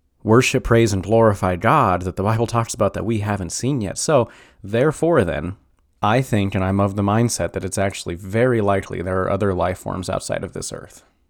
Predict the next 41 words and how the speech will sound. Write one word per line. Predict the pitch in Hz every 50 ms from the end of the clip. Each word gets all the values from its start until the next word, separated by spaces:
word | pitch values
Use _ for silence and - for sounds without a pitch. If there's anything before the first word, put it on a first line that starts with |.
| _ _ _ _ -
And | 101 92 92
we | 98 107 113
will | 98 92 85
probably | - - - 107 104 113 101 104 101 95
never | 92 95 98 101 110 113
see | 101 - - 107 95
them | 101 92 98
<laughs> |
this | 104 95 -
side | - - 117 101
of | 104 98
eternity | 98 - - 98 90 87 82 82 87 87 - _ _
because | - 127 131 147
it's | 156 147
just | - 190 185 -
too | 131 107
far. | - - 104 110 143 120 90 87
It's | 87 - -
just | 143 139 -
not | 147 117 - - -
feasible | - - 107 120 131 131 135 104 87 82 -
for | - 95
humans | 92 85 104 104 101 95 92 87 -
to | - 95 90 87 85 - - - - - - - - -
peer | - - - 120 127 127 117 107 104
into | 101 98 101 101
other | 101 104 101 98 95 90 - - _ _ _ _ _ _ _ _ _ _ _ _ _ _
universes | - 101 101 110 120 120 104 98 95 90 - - 92 85
and | 92 90 90
planets | - - 104 107 110 107 92 - - -
that | 92 85
are | 87 87 90
light | 95 101 110 107
years | - 104 101 98 95
and | 98 98 98
light | 95 101 62
years | 90 104 98 92
and | 95 92 95 95 95
light | 101 107 107 101 - 104
years | 98 92 87 82 82 80 78 - -
away. | - 92 85 87 82 - - - -